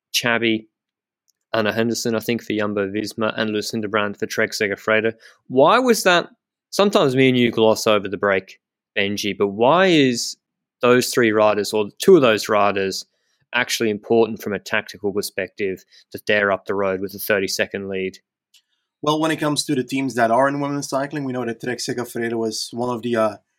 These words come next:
Speaker 2: heavy, uh, competitors of S D Works, who was not in that front group. Trek Segafredo with Lucinda Brand in that front group means that S D Works behind needs to set something up in the peloton, needs to start working, set people at the front of the peloton to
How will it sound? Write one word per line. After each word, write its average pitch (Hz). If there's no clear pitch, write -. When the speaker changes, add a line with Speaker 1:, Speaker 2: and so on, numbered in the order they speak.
Speaker 2:
heavy, 120
uh, 104
competitors 127
of 110
S 107
D 117
Works, 180
who 127
was 117
not 117
in 139
that 139
front 147
group. 170
Trek 139
Segafredo 123
with 117
Lucinda 113
Brand 123
in 127
that 120
front 120
group 120
means 117
that 110
S 117
D 127
Works 120
behind 123
needs 120
to -
set 120
something 120
up 113
in 143
the 147
peloton, 127
needs 120
to -
start 113
working, 120
set 113
people 110
at 110
the 113
front 117
of 113
the 117
peloton 113
to 113